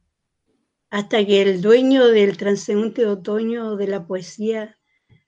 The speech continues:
supe dónde irle a dejar una flor. Ahí yo creo que me desarmó la vida,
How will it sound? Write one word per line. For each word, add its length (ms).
supe 400
dónde 320
irle 300
a 60
dejar 360
una 240
flor. 420
Ahí 680
yo 160
creo 280
que 120
me 200
desarmó 680
la 200
vida, 680